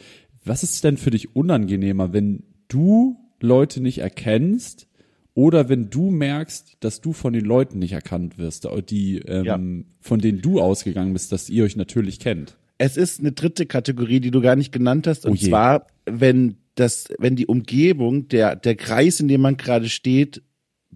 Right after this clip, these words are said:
Speaker 2: betonen, wie unangenehm es jetzt ist, dass man nicht sich einander erkennt.
Speaker 1: Oh ja. Oh
Speaker 2: Das
Speaker 1: Gott.
Speaker 2: ist es. Wenn ich habe null Problem damit, weil ich
Speaker 1: Nee,
Speaker 2: einfach davon
Speaker 1: find ich auch.
Speaker 2: ausgehe, dass Leute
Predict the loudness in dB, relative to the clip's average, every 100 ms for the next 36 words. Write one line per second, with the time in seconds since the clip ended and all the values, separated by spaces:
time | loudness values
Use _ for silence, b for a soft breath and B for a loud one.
0 | _ _ -6 -6 2 6 8 6 2 -2
1 | -4 -2 0 2 2 2 2 2 2 0
2 | -2 -2 0 0 -2 0 0 2 4 4
3 | 2 0 -6 -4 0 2 2 2 0 -4
4 | -6 -6 -6 -6 -2 0 2 2 0 -4
5 | -6 2 4 4 0 -2 -2 -4 2 2
6 | 2 -2 0 0 2 2 2 4 8 8
7 | 6 0 0 2 4 4 4 2 2 4
8 | 6 6 4 2 0 2 4 4 4 0
9 | 2 2 -2 0 0 2 0 -2